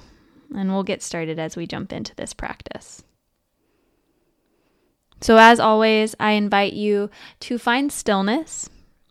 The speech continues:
If there's a space available for you to do that. If not, um, and you can practice seated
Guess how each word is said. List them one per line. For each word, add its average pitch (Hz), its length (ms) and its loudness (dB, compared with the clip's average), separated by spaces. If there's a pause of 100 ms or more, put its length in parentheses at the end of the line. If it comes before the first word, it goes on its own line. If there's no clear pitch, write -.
(100)
If 269 200 -6
there's 233 260 -2
a 262 60 -6
space 247 360 -6
available 220 500 -2
for 233 120 -10
you 214 160 -6
to 247 100 -8
do 190 200 -8
that. 185 500 -8 (1600)
If 240 240 -2
not, 208 680 -6 (160)
um, 190 420 -4 (720)
and 226 140 2
you 233 60 -4
can 262 120 -4
practice 220 540 -2
seated 247 640 2